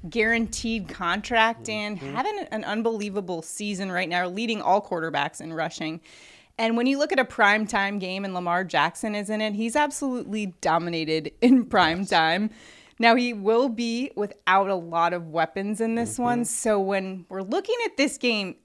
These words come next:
Speaker 1: yes, they, the Ravens are one and a half point favorites on the road in this one. However,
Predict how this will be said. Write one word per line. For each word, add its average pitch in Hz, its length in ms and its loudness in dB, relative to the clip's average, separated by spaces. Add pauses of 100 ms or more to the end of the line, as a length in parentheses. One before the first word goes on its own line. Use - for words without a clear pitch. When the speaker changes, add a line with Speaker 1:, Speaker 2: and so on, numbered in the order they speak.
(320)
Speaker 1:
yes, 233 500 2
they, 240 420 2
the 208 160 -4
Ravens 208 400 -2
are 175 240 -2
one 175 240 -6
and 170 100 -6
a 170 60 -4
half 165 260 -4
point 170 320 -8 (100)
favorites 175 480 -6
on 160 140 -4
the 165 100 -8
road 156 240 -6
in 190 120 -6
this 214 200 -8
one. 220 140 -4
However, 175 640 -2